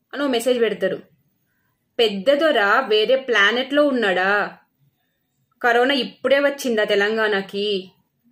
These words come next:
గత సంవత్సరంన్నరగా తీసుకెళ్తానే ఉన్నారా దృష్టికి? త్వరలో, త్వరలో, త్వరలో, ఆ త్వరలో ఎప్పుడు? ఇంకెప్పుడు? జనాల ఆస్తులు అమ్ముకొని రోడ్ల మీద పడ్డాకనా?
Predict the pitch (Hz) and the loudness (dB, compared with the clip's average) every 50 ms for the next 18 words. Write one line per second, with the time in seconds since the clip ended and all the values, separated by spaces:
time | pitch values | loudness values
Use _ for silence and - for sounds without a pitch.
0 | _ _ _ _ - - 196 185 - 254 247 240 - 247 226 233 233 247 262 269 | _ _ _ _ -4 -2 -2 0 2 0 0 0 0 -2 -2 0 0 -2 -2 -2
1 | 262 - 294 254 262 262 254 247 240 233 240 233 247 269 294 285 247 247 247 - | -2 -2 -2 0 0 0 0 0 2 2 2 2 2 0 0 0 -2 -4 -2 -2
2 | - 254 262 262 262 262 269 285 285 285 277 254 262 311 381 349 339 339 339 - | -2 0 0 0 0 0 0 0 0 0 0 0 0 0 2 2 0 0 0 -2
3 | 339 339 254 220 175 - - _ _ _ _ _ _ _ _ _ _ - 254 247 | -2 -2 -2 -2 -2 -4 -8 _ _ _ _ _ _ _ _ _ _ -2 0 2
4 | 247 247 240 247 233 269 277 - - 202 220 226 226 226 220 226 226 226 - 214 | 2 4 4 2 2 0 -2 -2 -2 0 0 2 2 0 0 -2 -4 -4 -2 -2
5 | 214 214 214 208 196 190 196 190 202 202 196 202 220 233 240 226 202 - - - | 0 0 0 0 0 0 -2 -2 -2 -2 0 2 2 2 0 0 -2 -4 -6 -6
6 | 247 233 214 175 - - _ _ _ _ - 202 226 247 240 262 247 247 - - | -4 -2 -2 -4 -6 -10 _ _ _ _ -8 -4 -4 -2 0 0 0 0 -2 -4
7 | 302 311 311 302 262 185 160 170 - _ _ _ _ _ _ - 220 233 254 254 | -2 0 2 2 2 2 0 -4 -12 _ _ _ _ _ _ -2 0 2 2 2
8 | 262 262 233 226 247 240 247 262 254 240 247 240 262 254 240 233 226 226 233 247 | 4 4 4 4 2 0 0 0 0 0 2 2 4 4 4 4 2 2 2 2
9 | 247 240 233 233 226 - 208 202 185 214 214 220 214 214 196 196 196 214 220 202 | 2 2 2 0 2 2 0 0 2 2 0 0 0 0 0 2 2 2 2 0
10 | 175 175 - | -2 -4 -8